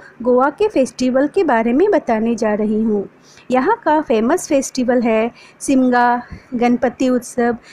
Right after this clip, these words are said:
दिवाली और दशहरा, जिसे लोग बहुत ही धूमधाम से मनाते हैं। गोवा के फेवरेट क्लॉथ्स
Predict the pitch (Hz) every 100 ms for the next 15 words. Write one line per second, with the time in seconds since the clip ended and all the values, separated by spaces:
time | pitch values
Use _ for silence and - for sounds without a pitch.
0 | - 226 254 233 226 240 240 254 480 -
1 | _ - 220 - 214 214 196 185 - -
2 | _ 247 330 440 440 320 302 226 214 233
3 | 233 415 240 226 220 226 214 220 349 523
4 | - - 233 220 202 196 240 226 208 185
5 | - - - - _ _ _ _ _ 233
6 | 277 294 415 480 339 339 294 247 381 427
7 | - 277 240 240 -